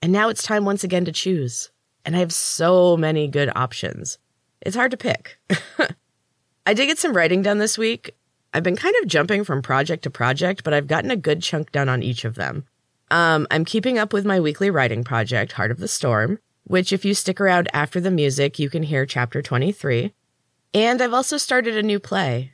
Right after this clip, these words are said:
I've been working with middle and high school students in theater for almost fifteen years at this point, and I usually write the scripts that they perform. I am super excited to be going back in the fall,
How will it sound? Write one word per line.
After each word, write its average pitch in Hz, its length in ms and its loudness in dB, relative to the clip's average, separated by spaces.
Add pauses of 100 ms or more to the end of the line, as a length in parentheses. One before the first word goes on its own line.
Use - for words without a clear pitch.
(120)
I've 151 240 2
been 170 160 2
working 175 360 0
with 151 240 0
middle 151 460 2
and 139 220 0
high 151 120 -2
school 143 220 -4
students 135 640 -4 (100)
in 139 140 -2
theater 131 440 0
for 123 440 -2 (360)
almost 185 320 0
fifteen 208 380 0
years 208 280 0
at 208 100 -6
this 214 160 -6
point, 226 400 -6 (420)
and 165 340 2
I 175 40 2
usually 226 380 2
write 180 200 4
the 190 100 0
scripts - 360 -2
that 147 120 -6
they 135 120 0
perform. 139 600 -2 (540)
I 175 440 4
am 165 120 0
super 180 320 2
excited 147 420 2
to 147 60 -4
be 143 80 -2
going 139 260 2
back 131 220 0
in 135 80 0
the 131 60 0
fall, 120 460 0